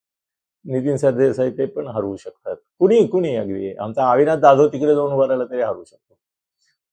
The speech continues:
पण, अ, राज ठाकरे उभे राहिले तर ते केवळ तिथून निवडून नाही येणार, ते केंद्रामध्ये मंत्री होतील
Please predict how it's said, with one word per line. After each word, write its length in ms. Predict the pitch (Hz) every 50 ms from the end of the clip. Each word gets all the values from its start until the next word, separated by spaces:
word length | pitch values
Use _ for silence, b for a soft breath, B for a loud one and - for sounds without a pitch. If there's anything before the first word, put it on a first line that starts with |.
| _
पण, 280 | - 131 127 123 120 120
अ, 460 | 113 107 104 104 101 98 98 98 95 - - - -
राज 160 | - 110 131 139 -
ठाकरे 220 | 160 156 151 160 165
उभे 220 | 160 147 139 147
राहिले 320 | 143 143 143 143 147 147
तर 480 | 147 147 143 143 139 143 135 - - - - - - - _ _ _ _ _ _ _ _ _ _ _ _ _ _ _ _ _ _ _ _
ते 80 | - 135
केवळ 280 | 107 - 143 139 151 151
तिथून 340 | 151 147 123 - 165 151
निवडून 320 | 139 135 143 143 175 202 202
नाही 120 | 190 180
येणार, 320 | 160 135 117 110 104 98 98
ते 160 | - - 117
केंद्रामध्ये 500 | 117 - 123 123 135 143 156 160 160 170
मंत्री 300 | 151 139 139 135 180 208
होतील 320 | 202 180 131 120 113 92